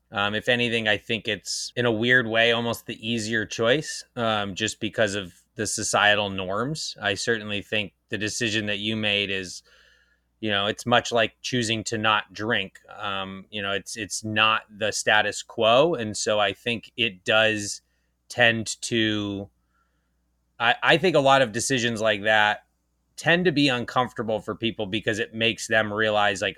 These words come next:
"Oh, I had the same, I got to make the same decision and I didn't even realize I was making it."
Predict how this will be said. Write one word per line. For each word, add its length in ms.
"Oh, 200
I 120
had 240
the 80
same, 400
I 160
got 180
to 120
make 240
the 80
same 260
decision 640
and 140
I 80
didn't 220
even 200
realize 540
I 120
was 160
making 400
it." 180